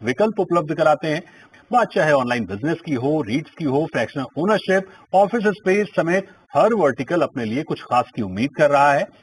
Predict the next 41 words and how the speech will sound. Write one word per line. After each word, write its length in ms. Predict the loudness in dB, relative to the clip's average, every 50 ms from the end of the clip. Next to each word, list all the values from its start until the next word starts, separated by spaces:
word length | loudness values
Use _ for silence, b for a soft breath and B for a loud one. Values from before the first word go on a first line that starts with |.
| B B B B B
तो 80 | -4 -2
जैसा 260 | 0 0 2 2 0
कि 120 | 0 -2 -4
budget 360 | 0 0 0 0 0 -2 -2
expectation 640 | -4 -4 -4 -8 -6 -4 -4 -4 -4 -2 -4 -4 -4
की 280 | -4 -4 -4 -4 -4
इस 200 | -4 -4 -6 -6
series 420 | -6 -8 -8 -6 -4 -4 -4 -6 -6 -4
में 80 | -2 -2
हम 140 | -2 -2 -2
industry 360 | -4 -4 -4 -6 -4 -6 -6
से 140 | -6 -6 -6
जानने 300 | -4 -4 -2 -2 -4 -4
की 120 | -6 -8
कोशिश 320 | -8 -8 -6 -6 -6 -6 -2 0
कर 120 | 0 0
रहे 120 | 0 0
हैं 140 | -2 -2 -4
कि 100 | -2 -2
उनकी 380 | -2 -2 -2 -2 -2 -2 -2 -4 B B B B B
वित्त 240 | 0 0 0 0 0
मंत्री 380 | -2 0 0 -2 -4 -6 -8 -6 -6
से 80 | -6 -6
क्या 200 | -2 -2 -2 -2
मांगे 300 | -2 -4 -4 -2 0 0
हैं, 200 | 0 0 -2 -4 B B B B B B B
इसी 240 | -4 -2 0 -2 0
क्रम 240 | 2 2 0 2
में 140 | 2 0 0
real 200 | 0 0 2 0
estate 340 | 0 -2 0 0 0 0 0 0
के 80 | -2
कुछ 220 | -2 -4 -4 -2 2
और 220 | 2 2 2 2
दिग्गज 300 | 0 -4 -2 -2 -4 -4
हमारे 220 | -4 -4 -4 -4 -2
साथ 180 | 0 -2 -2
जुड़े 260 | -2 -2 -2 0 0
हैं, 160 | 0 0 -2 -4
उनसे 220 | -8 -8 -8 -6
बात 220 | 0 2 2 2